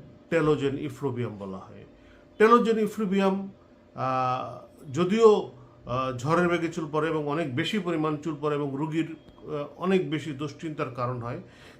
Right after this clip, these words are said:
কিন্তু আসলে এই ধরনের চুল পড়াটা, আহ, খুব ক্ষতির কোনো কারণ নাই, কারণ এই ধরনের চুলগুলো বেশিরভাগ সময় খুব, আহ, মাইনর কারণে পড়ে। যেমন ধরেন এখন শীতকাল, এখন শীতকালে যেটা হচ্ছে যে চুল পড়ার সিজন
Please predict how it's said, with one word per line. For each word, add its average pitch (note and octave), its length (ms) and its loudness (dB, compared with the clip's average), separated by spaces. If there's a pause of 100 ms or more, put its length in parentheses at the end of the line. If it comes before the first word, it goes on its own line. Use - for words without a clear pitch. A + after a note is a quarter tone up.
কিন্তু F#3+ 240 0
আসলে F#3 420 2
এই E3+ 280 -2
ধরনের D3+ 400 -2
চুল D3+ 180 -4
পড়াটা, B2+ 480 -4 (380)
আহ, B2 220 -4
খুব C#3 180 -8
ক্ষতির C3 340 -4
কোনো B2 200 -2
কারণ A2 300 -6
নাই, G2 180 -12 (600)
কারণ F3+ 180 2
এই G3 180 2
ধরনের G3+ 360 6
চুলগুলো D3+ 500 0 (160)
বেশিরভাগ E3 360 0
সময় E3+ 340 -6 (420)
খুব, A3 200 2 (540)
আহ, C3+ 680 -4
মাইনর G3 420 8
কারণে B2+ 440 -2
পড়ে। G2 220 -14 (380)
যেমন F3+ 440 4
ধরেন D3 240 -2
এখন B2+ 240 -6
শীতকাল, B2 400 -8 (520)
এখন F#3 260 2
শীতকালে G3 600 0
যেটা F3+ 180 -2
হচ্ছে F3 280 -4
যে F#3+ 120 -2
চুল F#3+ 260 -2
পড়ার E3 180 0
সিজন G#2+ 340 -10